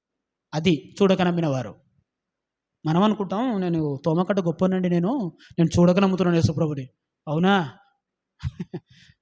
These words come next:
అవునా? నువ్వు నమ్మినా, నమ్ముకున్నా, ఒప్పుకున్నా, ఒప్పుకోకపోయినా, ఈ ప్రపంచం అంతా క్రీస్తు శకమే.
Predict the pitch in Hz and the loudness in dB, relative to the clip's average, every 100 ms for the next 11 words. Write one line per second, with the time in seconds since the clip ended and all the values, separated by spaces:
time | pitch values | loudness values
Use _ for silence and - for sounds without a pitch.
0 | _ - 170 202 165 156 196 175 175 190 | _ -2 0 2 0 -4 -8 -6 -4 -2
1 | 226 220 208 208 220 214 190 - 226 196 | -2 -2 -6 -4 -2 -2 -2 -2 -2 -2
2 | - 202 196 190 262 - - - 190 185 | -8 -8 -6 -4 -4 -6 -10 -4 -2 0
3 | 185 185 214 220 185 - 185 185 196 196 | 0 0 -2 -2 -4 -4 -4 -2 -2 -2
4 | 151 - | -4 -10